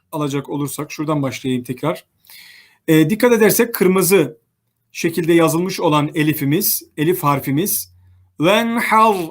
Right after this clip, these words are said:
şeklinde yazıyoruz. "Venhar" şeklinde, e, vev harfinden direkt nun harfine geçiyoruz ve elifi, e, dikkate almadan okuyoruz. Uzatma sakın yapmıyoruz. Kesinlikle "venhar" gibi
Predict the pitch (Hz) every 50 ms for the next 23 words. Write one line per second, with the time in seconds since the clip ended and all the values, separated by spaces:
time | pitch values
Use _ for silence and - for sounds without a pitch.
0 | - _ - - - 180 170 165 - 156 151 151 147 165 180 214 220 - - 208
1 | 175 170 175 147 151 160 151 139 135 127 - - - - 143 151 175 202 220 220
2 | 220 220 226 - - 214 214 214 214 190 180 160 - _ - - - 165 147 151
3 | 151 143 143 135 143 165 202 - _ _ - - - - _ _ _ _ - 151
4 | 139 139 139 135 135 139 - - 143 147 175 208 214 196 175 170 160 147 143 -
5 | 147 143 135 143 151 175 196 208 196 175 151 185 175 175 202 196 - - - _
6 | _ _ _ - 156 165 214 226 208 180 156 156 156 147 - - 151 143 127 135
7 | 139 139 - - 190 180 180 185 208 214 - - - _ _ _ _ _ _ _
8 | _ - 160 175 190 196 190 - 185 180 202 - - 220 220 240 247 - _ _
9 | _ _ _ _ _ _ - 143 139 135 135 131 131 131 123 123 135 208 - -
10 | 190 165 - 208 208 214 214 214 208 185 165 147 156 143 139 139 - _ - 147
11 | - - 135 135 127 123 - - - - _ _ _ _ _ _ _ - 147 139
12 | 165 165 170 208 202 - - 175 - 208 196 190 190 190 170 156 143 139 143 180
13 | 190 - - - 156 139 - 156 151 147 143 - 151 143 143 151 156 165 170 175
14 | 175 175 175 180 180 170 147 147 160 165 151 143 151 147 151 143 131 -